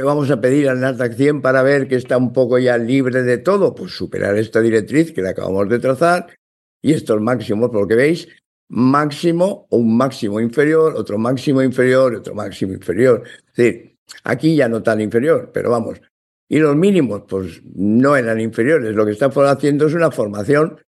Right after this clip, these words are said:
pues triangular. ¿Eh? Ya hemos marcado por arriba, pues podemos marcar por abajo también. Aunque ha perdido, y lo trazaremos por aquí. Una formación triangular.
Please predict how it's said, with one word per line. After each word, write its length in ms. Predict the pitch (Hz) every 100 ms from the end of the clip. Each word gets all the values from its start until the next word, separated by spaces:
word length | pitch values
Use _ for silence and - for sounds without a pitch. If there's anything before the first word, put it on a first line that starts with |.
| _ _ _
pues 220 | 143 131
triangular. 720 | 127 127 113 117 165 120 - _ _ _ _ _ _ _ -
¿Eh? 320 | 117 156 170
Ya 120 | 110
hemos 180 | 107 110
marcado 360 | 110 110 117 113
por 140 | 120
arriba, 340 | 120 123 127 135
pues 140 | 123
podemos 340 | 117 131 110 101
marcar 380 | 98 - -
por 140 | - -
abajo 300 | 117 127 -
también. 480 | 101 123 139 - _ _ _ _ _ _ -
Aunque 300 | 107 104 113
ha 100 | 117
perdido, 800 | 117 120 127 120 123 123 - _ _ -
y 80 | 107
lo 220 | 92 87
trazaremos 600 | - 92 92 107 110 -
por 180 | - -
aquí. 260 | - 113 _ _ _ _ _ _ _ _
Una 180 | 180 196
formación 500 | 175 156 143 139 131
triangular. 640 | 107 98 95 90 - -